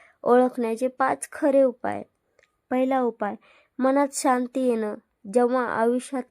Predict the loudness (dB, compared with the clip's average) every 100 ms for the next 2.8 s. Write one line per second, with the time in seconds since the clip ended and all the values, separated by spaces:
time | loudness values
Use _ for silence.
0 | -8 -6 -4 -2 -4 -2 0 2 0 -2
1 | -6 -8 -10 -6 -4 -4 -6 -6 0 2
2 | 2 -2 -4 -4 -4 -6 -10 -12